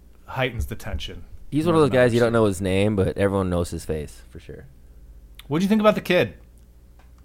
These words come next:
Speaker 2: I liked him. Yeah, he was. I think he was good. I
Speaker 1: He
Speaker 2: mean,
Speaker 1: was
Speaker 2: he
Speaker 1: okay.
Speaker 2: wasn't. He wasn't on par with, uh, um, Pet Sematary Kid, but
Speaker 1: No, I agree
Speaker 2: I
Speaker 1: with you
Speaker 2: liked
Speaker 1: there.
Speaker 2: him.
Speaker 1: I think he was one of the weaker points of it.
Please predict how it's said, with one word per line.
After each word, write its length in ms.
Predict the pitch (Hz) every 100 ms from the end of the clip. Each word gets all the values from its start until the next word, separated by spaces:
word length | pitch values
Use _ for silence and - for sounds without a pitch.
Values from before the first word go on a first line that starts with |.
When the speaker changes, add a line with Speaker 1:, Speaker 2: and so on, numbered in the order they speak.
| - - - - - - - - - - - -
Speaker 2:
I 80 | 214
liked 180 | 226 123
him. 120 | 170 - - -
Yeah, 120 | 185
he 60 | 208
was. 140 | 233 -
I 60 |
think 120 | 175
he 40 | 330
was 80 | -
good. 340 | 104 180 320 - - - - - -
I 40 |
Speaker 1:
He 20 | 170
Speaker 2:
mean, 80 | -
Speaker 1:
was 80 |
Speaker 2:
he 60 | 143
Speaker 1:
okay. 80 | 185
Speaker 2:
wasn't. 360 | 160 139 123 -
He 100 | 135
wasn't 220 | 147 139
on 120 | 110
par 280 | - 107 104
with, 300 | 101 95 -
uh, 300 | 95 87 87 - - - - - - - - - -
um, 500 | 98 92 85 78 - -
Pet 120 | 120
Sematary 520 | 110 120 165 107 87
Kid, 280 | 82 87 92
but 240 | 107 85 - - - - - -
Speaker 1:
No, 300 | 160 156 - - - - -
I 120 | - 131
agree 180 | 127 143
Speaker 2:
I 20 |
Speaker 1:
with 80 | 117
you 60 | 117
Speaker 2:
liked 60 | 95
Speaker 1:
there. 140 | 98
Speaker 2:
him. 60 | 101
Speaker 1:
I 40 |
think 200 | 123 117
he 100 | 139
was 160 | 135 120
one 140 | 135
of 40 |
the 60 | 117
weaker 260 | 117 110 107
points 300 | 120 110 107
of 80 |
it. 180 | 110 110